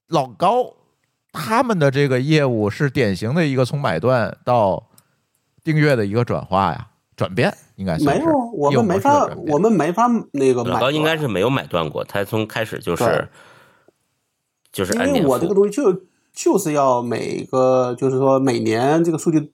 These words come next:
Speaker 2: 或者甚至说每天这个数据都要更新，
Speaker 1: 嗯。
Speaker 2: 所以必然是一个，你最多，最多做一个月费。
Speaker 1: 嗯。
Speaker 2: 对吧？
Speaker 1: 对。
Speaker 2: 我买一个月的。
Speaker 1: 嗯。
Speaker 2: 那这种情况下，你说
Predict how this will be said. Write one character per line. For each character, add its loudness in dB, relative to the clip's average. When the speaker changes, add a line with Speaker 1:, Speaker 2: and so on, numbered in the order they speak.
Speaker 2:
或 -2
者 2
甚 2
至 4
说 0
每 2
天 -6
这 2
个 2
数 -4
据 2
都 0
要 2
更 2
新， 0
Speaker 1:
嗯。 -6
Speaker 2:
所 4
以 4
必 0
然 0
是 0
一 2
个， 0
你 0
最 0
多， 2
最 0
多 0
做 0
一 2
个 0
月 0
费。 -6
Speaker 1:
嗯。 -2
Speaker 2:
对 -2
吧？ 2
Speaker 1:
对。 2
Speaker 2:
我 4
买 2
一 -4
个 2
月 2
的。 -4
Speaker 1:
嗯。 -4
Speaker 2:
那 0
这 -2
种 4
情 -2
况 2
下， 2
你 -4
说 2